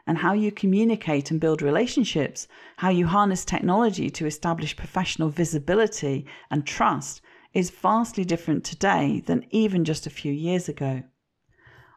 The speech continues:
I really liked how Robert Craven expressed this idea in his book, Grow Your Service Firm.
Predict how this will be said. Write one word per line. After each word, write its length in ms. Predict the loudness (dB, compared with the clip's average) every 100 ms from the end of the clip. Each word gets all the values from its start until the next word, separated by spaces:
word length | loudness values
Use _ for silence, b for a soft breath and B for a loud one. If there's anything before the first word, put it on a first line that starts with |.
| -2
I 40 | 0
really 340 | 4 4 4
liked 320 | 6 4 0
how 340 | -8 0 2 2
Robert 600 | 2 0 0 -2 -4 -12
Craven 560 | -6 0 2 2 2 0
expressed 480 | 0 -6 -6 -4 -8
this 160 | -4
idea 440 | -2 -2 0 -2 0
in 180 | 2
his 160 | 2 0
book, 320 | 0 0 0
Grow 140 | 0 2
Your 160 | 2
Service 440 | 2 0 0 -2 -6
Firm. 400 | -2 -2 -2